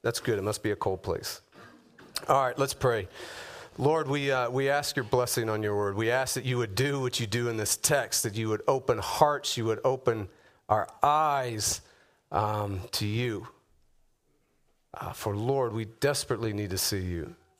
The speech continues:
And we know when our eyes are not fixed on you, uh, we sink. We sink hard, we sink fast. So would you, uh, raise us up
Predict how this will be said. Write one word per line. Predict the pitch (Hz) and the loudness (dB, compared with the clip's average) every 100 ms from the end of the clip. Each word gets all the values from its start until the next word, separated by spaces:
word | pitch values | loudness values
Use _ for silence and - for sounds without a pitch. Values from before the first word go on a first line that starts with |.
| _ _ _ _ _ _ | _ _ _ _ _ _
And | 98 | -2
we | 107 | -2
know | 120 127 | 0 0
when | 120 113 | 0 0
our | 107 | 0
eyes | 117 120 | 0 0
are | 113 | 0
not | 110 117 | 0 -2
fixed | - - - - | 0 -2 0 0
on | 120 117 | 0 0
you, | 123 139 156 151 _ _ _ _ _ - | -2 -2 -4 -8 _ _ _ _ _ -4
uh, | - 98 98 | -2 0 -2
we | 104 | -2
sink. | 104 - 104 95 - - - _ _ _ _ _ _ _ _ | 0 0 -2 -6 -12 -20 -20 _ _ _ _ _ _ _ _
We | 98 | -4
sink | - 104 98 | -2 -2 -4
hard, | - 120 117 117 110 | -2 0 2 0 -2
we | 101 | -2
sink | 95 - 98 - | -2 0 -4 -6
fast. | - - 110 107 101 - - - _ _ _ _ - | -6 -2 0 0 -2 -4 -6 -12 _ _ _ _ -8
So | - | -4
would | 101 117 113 | -2 -2 -2
you, | 110 104 98 95 - _ - | -2 -2 -4 -6 -12 _ -6
uh, | 95 95 92 90 | -2 -2 -2 -6
raise | - 95 101 113 123 107 95 | -8 -4 0 0 0 -2 -2
us | 92 - - _ - | 0 0 -2 _ 0
up | 113 98 - | 0 0 -6